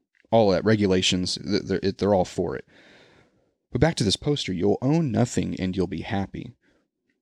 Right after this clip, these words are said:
They have to abolish private property. And they'll, they'll use the justification of property being a means to enslave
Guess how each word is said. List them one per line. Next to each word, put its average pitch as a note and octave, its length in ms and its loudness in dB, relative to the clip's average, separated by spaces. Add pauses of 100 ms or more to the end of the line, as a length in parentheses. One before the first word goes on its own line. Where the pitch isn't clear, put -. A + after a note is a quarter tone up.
(480)
They B2+ 100 6
have C#3 340 2
to A#2+ 160 -2
abolish F2+ 500 0
private E2+ 340 -4
property. - 460 -10 (1200)
And A2+ 160 4
they'll, G#2 220 4
they'll G2+ 180 0
use G2+ 280 0
the F#2+ 80 -4
justification G2 800 -2
of F2+ 120 -12
property F#2+ 440 -2
being F2 320 0
a E2 40 -2
means F2 440 0
to F2+ 120 -2
enslave D#2+ 480 0